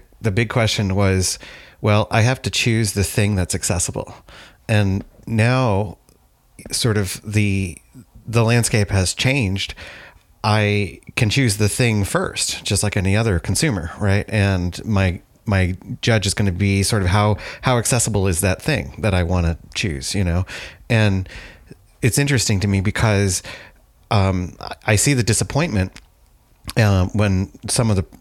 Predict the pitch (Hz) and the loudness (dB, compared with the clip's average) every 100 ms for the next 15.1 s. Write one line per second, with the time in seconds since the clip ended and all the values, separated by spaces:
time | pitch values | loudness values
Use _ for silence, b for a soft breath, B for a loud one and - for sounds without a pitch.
0 | _ - 117 104 - 104 92 95 95 95 | _ -4 0 0 0 0 0 0 2 2
1 | 104 127 - 120 107 104 - 120 - 104 | 2 0 0 0 0 0 -2 -2 -2 0
2 | 95 101 120 101 B B B B B - | 2 2 0 -4 B B B B B -4
3 | 127 120 _ _ _ - 139 123 107 - | -2 -2 _ _ _ -2 0 0 0 -4
4 | _ _ 113 175 240 185 190 180 - 95 | _ _ -2 0 0 0 0 0 0 -4
5 | 113 - 101 104 110 95 82 85 95 B | -4 -2 0 0 2 2 2 2 0 B
6 | B B B - - - _ - 147 139 | B B B -20 -20 -20 _ -12 -2 0
7 | 139 127 92 - _ - 156 - 117 135 | 2 0 -4 -10 _ -14 -12 -8 0 2
8 | 143 160 143 135 127 110 - - 139 165 | 2 0 0 0 2 0 -2 -2 0 0
9 | 107 95 90 - 110 95 92 87 98 - | 0 0 0 -2 0 2 2 2 0 0
10 | 104 - 117 104 104 104 95 - 107 104 | -2 0 0 2 2 2 -2 -2 -2 2
11 | 143 139 95 110 90 104 98 110 107 110 | 0 0 0 0 2 2 2 2 2 0
12 | 107 - - 110 113 - 107 - 127 135 | -2 -6 -4 0 0 0 -2 -2 -2 -2
13 | - 113 95 - 101 95 104 95 87 90 | -2 -2 -2 -2 0 0 0 -2 -2 0
14 | 87 101 87 - 95 85 101 120 85 87 | 0 0 -2 -2 -2 0 0 0 0 -4